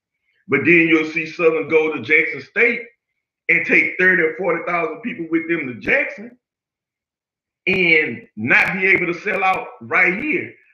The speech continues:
But they'll travel to Jackson and fill up somebody else's stadium.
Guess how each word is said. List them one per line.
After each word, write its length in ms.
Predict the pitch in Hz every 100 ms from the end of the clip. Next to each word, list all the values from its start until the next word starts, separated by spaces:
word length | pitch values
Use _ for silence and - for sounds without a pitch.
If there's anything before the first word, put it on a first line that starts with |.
| -
But 160 | 175 185
they'll 240 | 180 -
travel 400 | 196 220 202 170
to 80 | 156
Jackson 500 | 208 269 - 175 - - _ 143
and 160 | -
fill 200 | 208 190 165
up 100 | -
somebody 420 | 170 160 151 151
else's 280 | 170 - -
stadium. 360 | 233 226 -